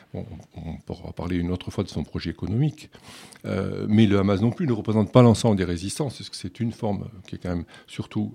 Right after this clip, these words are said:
euh, limitée à la situation particulière que, de Gaza. Et je crois que la question qui est posée, c'est celle-là aussi pour les Palestiniens et aussi pour le mouvement de solidarité. On est à-, on attend de voir s'il y a un prolongement politique, une issue politique, euh,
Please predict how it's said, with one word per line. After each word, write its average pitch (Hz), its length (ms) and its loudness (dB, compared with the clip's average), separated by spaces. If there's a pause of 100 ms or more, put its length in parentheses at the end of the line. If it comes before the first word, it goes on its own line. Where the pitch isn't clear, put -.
euh, 82 80 -14 (440)
limitée 90 460 -2
à 87 40 0
la 90 80 2
situation 107 420 2
particulière 120 560 -2 (160)
que, 120 100 -12
de 90 540 -8
Gaza. 127 420 0 (680)
Et 104 200 -2
je 85 80 -6
crois 156 160 -2
que 131 120 0
la 113 120 2
question - 240 -6
qui 135 100 -6
est - 40 0
posée, 110 260 -4
c'est 113 100 -10
celle-là 104 220 0
aussi - 200 -8
pour - 120 -4
les 98 80 -2
Palestiniens 101 560 -4 (100)
et 92 100 -2
aussi 92 240 -4
pour - 140 -6
le 95 60 -2
mouvement 95 140 -2
de 92 40 -8
solidarité. 117 500 -2
On 98 120 -4
est 98 160 -2
à-, - 140 -2
on 95 120 -2
attend 135 320 0 (480)
de 107 60 -6
voir 135 280 0
s'il 113 680 -6
y 101 80 -2
a 120 160 -2
un 98 80 -4
prolongement 101 420 -2
politique, - 560 -10
une 92 160 -6
issue 90 240 -6
politique, 110 500 -10
euh, 98 200 -8